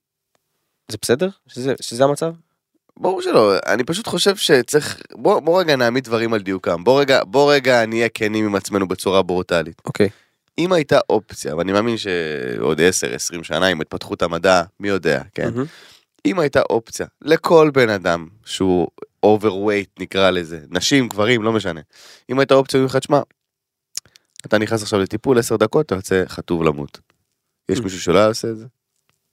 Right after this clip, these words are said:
Speaker 1: אני חושב, ברור שלא.
Speaker 2: יש מישהו שלא היה עושה את זה?
Speaker 1: כולם עושים.
Speaker 2: אז די לבלבל את המוח, זה בדיוק מה שאני אומר. די לבלבל את השכל, קבל את עצמך כמו שאתה, תאהבי את עצמך,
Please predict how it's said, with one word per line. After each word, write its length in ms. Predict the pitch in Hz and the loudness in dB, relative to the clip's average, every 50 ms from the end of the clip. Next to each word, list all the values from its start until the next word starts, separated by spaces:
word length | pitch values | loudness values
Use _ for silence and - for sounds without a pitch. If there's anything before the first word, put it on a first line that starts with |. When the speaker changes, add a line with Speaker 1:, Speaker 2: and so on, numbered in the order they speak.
| _ _ _ _ _ - - | _ _ _ _ _ 0 4
Speaker 1:
אני 160 | 110 110 104 | 4 4 4
חושב, 220 | - - - - | 2 -2 -8 -8
ברור 300 | - 101 101 101 104 120 | -8 -6 -4 -4 -4 -4
שלא. 200 | - - 117 110 104 104 107 | -4 -6 -6 -8 -10 -8 0
Speaker 2:
יש 240 | - 117 120 117 - | 2 2 2 2 0
מישהו 200 | 131 123 117 117 | -2 -4 -4 0
שלא 180 | 113 127 123 127 | 2 4 6 6
היה 160 | 131 135 135 | 6 6 4
עושה 260 | 135 127 - 135 135 | 2 0 0 -2 -2
את 60 | 131 | -2
זה? 100 | 123 123 117 120 | -4 -8 -10 -10
Speaker 1:
כולם 200 | - 107 104 98 | -8 -8 -6 -6
עושים. 240 | 92 101 - - 113 | -8 -10 -12 -6 -2
Speaker 2:
אז 140 | 107 117 117 | -2 0 2
די 100 | 131 127 120 | 2 2 2
לבלבל 300 | 117 98 98 82 - 78 - | 2 0 -2 -4 -6 -8 -10
את 60 | - | -12
המוח, 340 | 67 64 62 57 - - _ - | -14 -14 -16 -18 -20 -20 _ -2
זה 120 | 98 107 | -2 0
בדיוק 200 | 107 113 110 104 | 0 0 0 0
מה 80 | 87 78 | -2 -4
שאני 180 | - 69 64 | -4 -8 -12
אומר. 200 | 65 65 - - _ _ _ _ _ _ | -14 -18 -20 -20 _ _ _ _ _ _
די 140 | - 123 131 135 | 2 2 4 4
לבלבל 300 | 131 117 113 107 107 110 | 4 4 2 2 2 0
את 80 | - 107 | 0 -2
השכל, 340 | 104 - - 113 - 110 104 - - - - - - - - _ | -2 -2 -2 -2 0 -2 -4 -4 -6 -14 -20 -20 -20 -20 -16 _
קבל 300 | - 202 190 147 185 190 | 0 0 2 4 4 4
את 60 | 196 190 | 4 2
עצמך 240 | 175 - 160 147 151 | -2 -4 -6 -8 -8
כמו 200 | - 180 202 202 | -4 -2 0 0
שאתה, 340 | 190 - 185 170 - 170 156 147 - - - _ - | 2 2 0 2 2 2 2 2 -2 -8 -20 _ 2
תאהבי 420 | 190 175 156 151 143 147 202 208 | 4 4 4 4 0 -2 -4 -2
את 80 | 196 190 | 0 -2
עצמך, 440 | 170 - - 165 170 165 156 - | -2 -2 -2 0 2 2 0 0